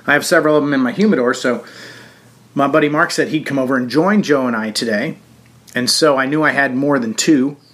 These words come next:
so I pulled this one out for us to review. Well, then Joe got kinda called to the field. It was a nice day, so we had to get the crop in before it rained anymore. And Mark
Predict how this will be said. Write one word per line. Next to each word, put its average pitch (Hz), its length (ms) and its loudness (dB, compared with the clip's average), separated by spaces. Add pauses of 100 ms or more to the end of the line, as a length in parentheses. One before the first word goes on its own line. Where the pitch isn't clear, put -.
(200)
so - 200 0
I 120 60 2
pulled 165 280 2
this 156 220 0
one 135 120 -2
out 120 220 0
for 127 180 -2
us 113 140 -2
to 127 120 -4
review. 113 500 -4 (440)
Well, 127 120 0
then 131 160 -2
Joe 160 180 2
got 147 220 0
kinda 135 200 -2
called 139 340 0
to 123 60 -4
the 107 80 -6
field. 143 460 0
It 113 140 -4
was 113 120 -8
a 120 360 -6
nice 123 320 -2
day, 123 360 -2
so 123 240 -4
we 110 100 -6
had 127 180 -2
to 113 40 -6
get 117 180 -6
the - 60 -16
crop 135 320 0
in 131 140 -2
before 117 280 0
it - 40 -4
rained 131 260 -2
anymore. 117 420 -4 (760)
And 156 540 0
Mark 185 420 -2